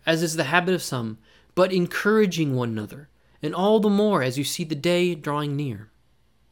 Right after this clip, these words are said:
The purpose of our gathering is to hold fast to Christ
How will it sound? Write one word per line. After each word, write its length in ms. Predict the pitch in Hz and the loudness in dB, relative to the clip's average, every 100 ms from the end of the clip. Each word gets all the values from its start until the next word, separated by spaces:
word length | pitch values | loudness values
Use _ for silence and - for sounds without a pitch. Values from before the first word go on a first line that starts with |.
| _ _ _ _ _ _ - - - | _ _ _ _ _ _ -20 -20 -8
The 80 | - | -6
purpose 560 | - 262 285 285 247 220 | 6 6 8 4 0 2
of 180 | 180 | 2
our 200 | 190 233 | 4 4
gathering 640 | 214 190 202 196 135 131 143 | 4 4 4 2 0 -2 -4
is 100 | 135 | -6
to 80 | 147 | -6
hold 380 | - 196 226 226 | 2 4 4 2
fast 380 | - 185 - | 2 2 2
to 60 | 160 | -4
Christ 460 | - 190 185 180 | 0 4 4 4